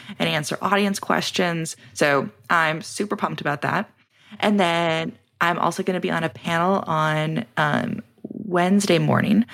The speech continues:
organized by the amazing, um, Shana Pandya, who's gonna be talking about why are we, like, even interested in space right now? Like, why, but, but why space? Um, so I'm, all topics that I am super, super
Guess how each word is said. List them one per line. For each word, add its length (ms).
organized 680
by 160
the 200
amazing, 840
um, 320
Shana 340
Pandya, 600
who's 180
gonna 180
be 320
talking 420
about 300
why 400
are 220
we, 380
like, 160
even 320
interested 360
in 80
space 280
right 100
now? 120
Like, 180
why, 140
but, 220
but 180
why 240
space? 420
Um, 320
so 160
I'm, 380
all 240
topics 400
that 140
I 60
am 200
super, 480
super 400